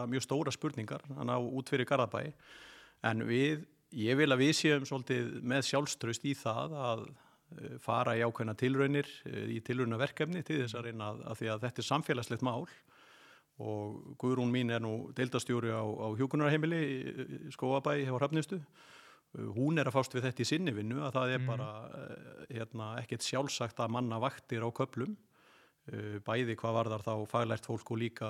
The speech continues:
Speaker 1: ófaglært. Og svo erum við að horfa á leikskólann í þessu tilviki, þar sem að það, það er nákvæmlega sama saga. Og varðandi þetta faglærða, þá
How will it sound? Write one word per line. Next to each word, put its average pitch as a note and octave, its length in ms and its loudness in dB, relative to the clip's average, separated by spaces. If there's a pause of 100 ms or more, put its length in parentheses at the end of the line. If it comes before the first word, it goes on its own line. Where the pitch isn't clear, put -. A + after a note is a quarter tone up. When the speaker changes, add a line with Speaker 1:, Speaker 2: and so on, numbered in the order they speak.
Speaker 1:
ófaglært. A2+ 680 -4 (180)
Og A2 260 -6
svo B2+ 300 0
erum A#2+ 160 0
við A#2 80 2
að - 20 -2
horfa A#2 220 0
á A2+ 80 0
leikskólann A#2 380 -2
í A2 40 -2
þessu A2+ 220 -4
tilviki, A2+ 340 -2
þar C#3 100 0
sem A#2+ 140 -4
að A2 220 -6
það, A#2 280 -8
það A#2 80 -2
er A2+ 100 -2
nákvæmlega A2 260 -2
sama B2 260 -2
saga. A2 300 0 (1300)
Og G#2 120 -6
varðandi C#3+ 440 4 (600)
þetta B2+ 240 4
faglærða, C3 640 2
þá D3 60 2